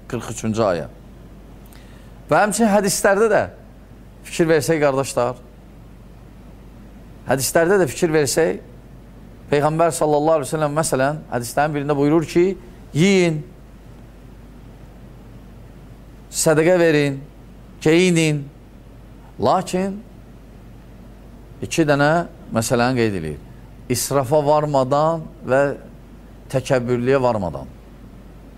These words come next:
İsrafa varmadan və özünü göstərməyə varmadan.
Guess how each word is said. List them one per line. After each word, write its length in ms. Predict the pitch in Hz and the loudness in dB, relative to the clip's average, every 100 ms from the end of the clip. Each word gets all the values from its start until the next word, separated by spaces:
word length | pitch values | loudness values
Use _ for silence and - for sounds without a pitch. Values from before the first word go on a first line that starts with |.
| - - - - - - - - - - - | -20 -20 -20 -20 -20 -20 -20 -20 -20 -20 -12
İsrafa 480 | 104 - 117 110 135 | -10 -2 -2 0 2
varmadan 580 | 131 127 117 123 143 147 | 2 2 0 0 0 0
və 220 | 120 135 123 | 0 0 0
özünü 260 | 107 123 | -4 -6
göstərməyə 520 | 123 113 - 107 113 123 | -4 -4 -6 -6 -4 -2
varmadan. 420 | 107 87 78 | -2 -4 -8